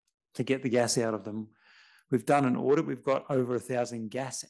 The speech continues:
assets in A C T government-owned buildings, and so we need to think about, well, how do we get rid of those?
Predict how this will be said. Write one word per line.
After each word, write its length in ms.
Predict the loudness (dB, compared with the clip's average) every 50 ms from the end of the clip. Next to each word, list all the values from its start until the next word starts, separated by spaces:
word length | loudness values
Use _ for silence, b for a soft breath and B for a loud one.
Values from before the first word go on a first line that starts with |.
| _
assets 500 | -12 -10 -6 -4 -2 -2 -2 -4 -10 -16 -8 -4
in 160 | -2 -2 -2
A 160 | 0 -2 -2
C 160 | -2 -2 -4
T 160 | -2 -4 -4
government-owned 560 | -2 0 0 -2 -2 -4 -10 -10 -10 -10 -6 -4
buildings, 380 | -4 -6 -6 -8 -10 -10 -12
and 80 | -14 -12
so 100 | -10 -8
we 80 | -6
need 140 | -6 -8 -10
to 40 | -10
think 220 | -10 -10 -10 -6
about, 240 | -2 -2 0 0 0
well, 240 | -2 -6 -6 -8 _ _ _ _ _ _ _ _
how 120 | -2 0 2
do 80 | 2
we 80 | 0 0
get 120 | -2 -6
rid 120 | -6 -6 -4
of 60 | -2
those? 560 | 0 -2 -2 -4 -6 -12 -14 -16 -16 -18 -20